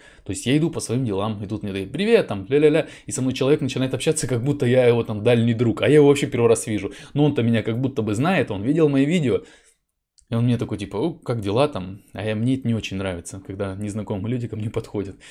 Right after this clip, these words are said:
Ну, вот такая вот, такой я человек. Поэтому я предпочитаю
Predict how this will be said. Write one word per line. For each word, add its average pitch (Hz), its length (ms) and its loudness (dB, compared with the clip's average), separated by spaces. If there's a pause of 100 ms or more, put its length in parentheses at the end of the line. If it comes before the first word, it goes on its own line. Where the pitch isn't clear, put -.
(240)
Ну, 147 120 -10
вот 110 160 -12
такая 104 260 -4
вот, 90 180 -10 (400)
такой 113 240 -2
я 101 60 -2
человек. 101 460 -6 (220)
Поэтому 160 420 4
я 151 300 6
предпочитаю 123 880 0